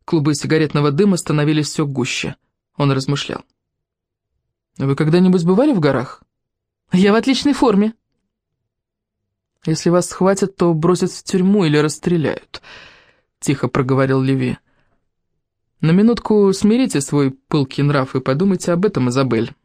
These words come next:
Это не листовки. Видели объявление в городе? Что ждёт тех, кто помогает врагу?» Изабель энергично закивала.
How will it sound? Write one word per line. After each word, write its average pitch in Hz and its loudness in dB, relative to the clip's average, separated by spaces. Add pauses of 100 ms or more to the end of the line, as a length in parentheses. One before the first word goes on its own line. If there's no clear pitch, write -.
Это 170 0
не 220 6
листовки. 151 -2 (1500)
Видели 285 2
объявление 180 2
в 131 -2
городе? 131 0 (600)
Что - -2
ждёт 247 0
тех, 269 0
кто 262 -2
помогает 247 2
врагу?» 233 0 (1300)
Изабель 170 0
энергично 147 0
закивала. 147 -6